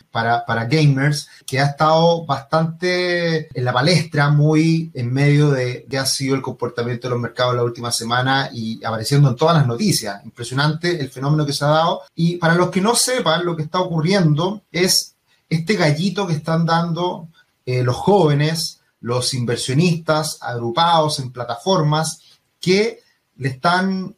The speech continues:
eh, ganando, eh, la, la mini guerra, este gallito, a los brokers, a los,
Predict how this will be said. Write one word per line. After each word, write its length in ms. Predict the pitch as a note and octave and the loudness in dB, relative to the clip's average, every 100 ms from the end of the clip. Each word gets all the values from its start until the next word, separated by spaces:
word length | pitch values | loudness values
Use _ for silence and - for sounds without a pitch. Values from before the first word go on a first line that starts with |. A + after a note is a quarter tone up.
| _ | _
eh, 100 | C#3+ | -4
ganando, 840 | C#3 C#3 E3 G3 G3 G#3 G#3+ G3+ D#3 | 0 2 2 2 0 0 0 0 -2
eh, 180 | D3+ D3+ | -2 0
la, 440 | C#3 C#3 C#3 - B2 | 0 2 0 -4 -8
la 140 | B2 | -2
mini 280 | C#3+ E3 D#3 | 2 4 4
guerra, 460 | F#3 D#3+ D3 D#3+ D#3+ | 4 2 2 0 -4
este 220 | - C#3+ | -6 -4
gallito, 580 | C#3 C#3+ E3 F3 F3+ C3+ | -2 -2 -2 -2 -2 -2
a 120 | C3+ | -2
los 180 | B2+ C3 | -2 0
brokers, 600 | A3+ F3 - A2+ G#2 - | 2 2 -2 -8 -10 -8
a 100 | A#2+ | -8
los, 400 | A#2+ B2 - | -6 -8 -10